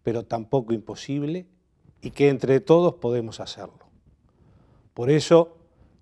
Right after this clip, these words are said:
con motivo de conmemorarse el próximo veinticinco de noviembre, el Día Internacional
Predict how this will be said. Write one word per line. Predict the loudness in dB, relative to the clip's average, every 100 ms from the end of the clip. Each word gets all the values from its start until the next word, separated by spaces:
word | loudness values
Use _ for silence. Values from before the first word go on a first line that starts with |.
| -14
con | -8 -4
motivo | -4 0 2 6 6
de | 4
conmemorarse | 2 0 2 2 4 4 2 -2
el | 0
próximo | -2 -2 -2 -2 0
veinticinco | -2 -4 -8 -6 -6 -2 -2
de | -2
noviembre, | 0 0 -2 -4
el | -4
Día | -2 -2
Internacional | -2 -4 -4 -8 -4 -2 -2